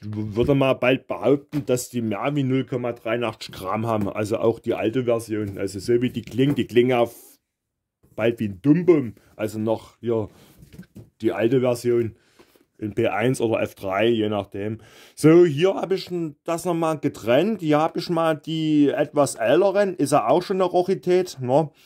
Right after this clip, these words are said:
Das sind noch die mit null Komma dreiundachtzig Gramm, wenn man das ein bisschen sehen kann hier. Genau, kann man wunderbar sehen heute.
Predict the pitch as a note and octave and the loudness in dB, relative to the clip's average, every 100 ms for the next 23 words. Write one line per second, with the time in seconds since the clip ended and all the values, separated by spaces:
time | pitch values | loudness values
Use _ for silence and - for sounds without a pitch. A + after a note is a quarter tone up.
0 | - _ - C3 D3+ D3 D3+ D3+ - D3+ | -20 _ -6 -2 2 4 2 -2 -4 -2
1 | D3+ D3 C#3+ C#3+ C#3+ - C3 D3+ D#3+ C#3 | 2 4 4 2 -2 -2 2 2 2 0
2 | C3+ - G2+ C3+ G3+ - - F#4+ - - | -2 -4 -2 -2 -2 -4 -6 -8 -8 -10
3 | - F3+ F3+ F#3 A3+ F#3 F#3 E3+ D#3+ C#3+ | -6 -2 -2 -2 -2 -2 -2 -4 -8 0
4 | B2 F#3 B3 B3+ C4+ D4 B3+ _ _ _ | 2 2 0 0 2 2 0 _ _ _
5 | _ _ _ - A2 G#2 D3 A#3+ - C3 | _ _ _ -8 -4 2 2 0 -2 0
6 | C3 C3 D3 C#3+ G#2 A2+ F3+ A#3+ C#4 | 2 2 2 0 0 0 2 2 2